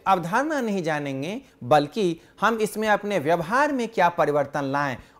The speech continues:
और व्यवहार निश्चित रूप से सीखने की एक प्रक्रिया है। हम अपने घर परिवार में सीखते हैं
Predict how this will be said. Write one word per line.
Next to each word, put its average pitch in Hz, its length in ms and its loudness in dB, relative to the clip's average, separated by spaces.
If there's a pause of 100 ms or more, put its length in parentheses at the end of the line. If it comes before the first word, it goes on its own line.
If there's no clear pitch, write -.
और 160 120 4
व्यवहार 170 500 4
निश्चित 156 380 -6
रूप 180 120 0
से 180 160 -2
सीखने 165 400 -8
की 160 100 -6
एक 147 160 -4
प्रक्रिया 165 480 0
है। 175 260 0 (200)
हम 143 80 -2
अपने 139 260 -2
घर 131 280 -2
परिवार 156 460 2
में 151 120 -6
सीखते 143 360 -8
हैं 139 360 -6